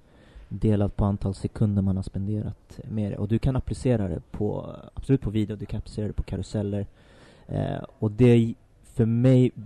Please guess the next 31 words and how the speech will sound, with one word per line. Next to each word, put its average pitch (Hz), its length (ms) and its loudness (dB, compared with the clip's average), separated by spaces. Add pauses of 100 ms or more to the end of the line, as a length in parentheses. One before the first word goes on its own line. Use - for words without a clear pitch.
(180)
säger 110 260 2
det 113 120 6
mer, 110 560 2 (380)
det 113 200 0
är 131 40 2
effektivare 104 420 0
sätt 101 160 -2
för - 120 -8
mig 107 320 2
att - 120 -6
bedöma 95 440 -4
en, - 220 -12
eh, - 200 -12 (120)
kampanj, 101 300 -4
för 104 100 -4
då 107 80 0
vet 104 240 2
jag 98 180 0 (1120)
hur 107 200 2
hög, 95 180 4 (100)
hur, 117 160 2
vad 113 260 6
kostnaden 110 320 0
varit 98 240 4
för 104 120 -2
dem 101 160 4
att 98 120 -2
faktiskt - 580 -6
uppmärksamma 113 560 -2
vårt 98 160 -6
innehåll 98 500 -4